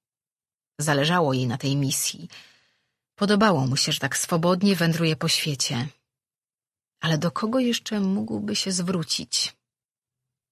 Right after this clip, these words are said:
Misja może poczekać, prawda?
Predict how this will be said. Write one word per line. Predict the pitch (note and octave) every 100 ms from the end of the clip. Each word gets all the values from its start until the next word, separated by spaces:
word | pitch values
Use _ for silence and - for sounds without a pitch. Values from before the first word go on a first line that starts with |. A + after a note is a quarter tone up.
| _ _ _ _ _ -
Misja | D#3 D3+ E3+ - - A3
może | G#3 G#3 G#3
poczekać, | - A3 A#3+ - C3+
prawda? | - D3 D3 D#3 F#3+ -